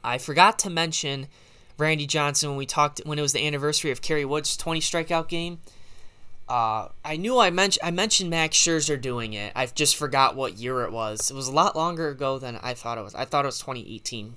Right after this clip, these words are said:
that happened, but it was twenty sixteen. So that's my bad, but that's a nice little throwback. Max Scherzer, who's also been, who's one, been one of the, like,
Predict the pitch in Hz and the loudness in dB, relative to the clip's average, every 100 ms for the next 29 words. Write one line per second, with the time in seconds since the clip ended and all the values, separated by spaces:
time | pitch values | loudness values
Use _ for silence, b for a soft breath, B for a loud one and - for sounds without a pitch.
0 | - - 92 117 117 131 120 107 - 120 | -14 -14 -8 -6 -6 -8 -10 -10 -10 -10
1 | - 143 - 147 135 139 B B B B | -8 -6 -6 -6 -8 -8 B B B B
2 | - - 233 - 165 123 117 113 120 147 | -12 -2 0 2 2 2 2 0 0 -2
3 | 202 214 196 165 160 - 156 139 - 135 | 2 2 4 4 4 6 4 2 0 0
4 | 131 127 156 151 - 147 143 139 143 143 | 2 0 -2 -2 0 0 -2 -4 -6 -6
5 | 143 135 117 143 143 - 139 135 127 151 | -6 -6 0 2 2 0 -2 -4 -6 -6
6 | 147 135 151 147 127 160 156 160 156 151 | -6 -2 0 0 2 0 2 0 0 2
7 | 147 131 | 0 0